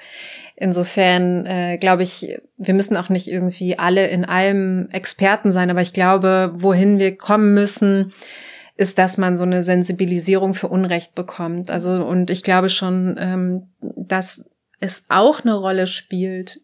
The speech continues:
wie eine Zusammensetzung einer Redaktion beispielsweise aussieht in so einem Fall. Ähm, weil ich glaube, auch in dieser Frage von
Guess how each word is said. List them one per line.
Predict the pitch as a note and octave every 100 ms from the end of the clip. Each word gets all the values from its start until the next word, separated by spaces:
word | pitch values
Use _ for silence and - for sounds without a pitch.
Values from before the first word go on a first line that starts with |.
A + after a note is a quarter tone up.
| -
wie | F3+ F#3 G3+ G#3
eine | F#3+
Zusammensetzung | F#3 F#3+ F3+ F3+ F#3 F3+ F3+ - - F3 F3 F3+ - - - -
einer | F#3+ F#3+ F3+
Redaktion | G3 F#3+ F#3 - G#3 G3
beispielsweise | F#3 F3+ - F3+ - F3 F3 -
aussieht | A3 - -
in | F3+ F#3
so | F#3
einem | F3+ F3+
Fall. | - F#3 F#3+ G3 G3 - - - -
Ähm, | F#3+ F#3 F3+ F3+ E3+ F3
weil | F3 F3
ich | F3 F3+
glaube, | F#3+ F3+
auch | F#3+ G3
in | - G3
dieser | F#3+ F#3+
Frage | F3+ - F#3 G#3 G3
von | F#3 G3 F#3 F#3 F#3 F3+ -